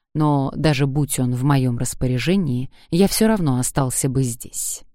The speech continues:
Лео усмехнулся краешками губ. «Считайте,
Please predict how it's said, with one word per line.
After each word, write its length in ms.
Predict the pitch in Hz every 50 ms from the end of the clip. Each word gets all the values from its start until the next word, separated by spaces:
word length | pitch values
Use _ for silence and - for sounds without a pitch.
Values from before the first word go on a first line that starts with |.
| _ _ _ _ _ _ _ _ _
Лео 420 | 143 139 131 131 123 120 123 123 -
усмехнулся 840 | - - 131 - - - 127 117 - - 160 202 208 - - -
краешками 640 | 208 - - - 123 127 135 - - - 131 127 127
губ. 340 | 127 123 - - - - - - - - - - - - - _ _ _
«Считайте, 840 | - - - - 147 151 - - 151 185 247 - - - - 294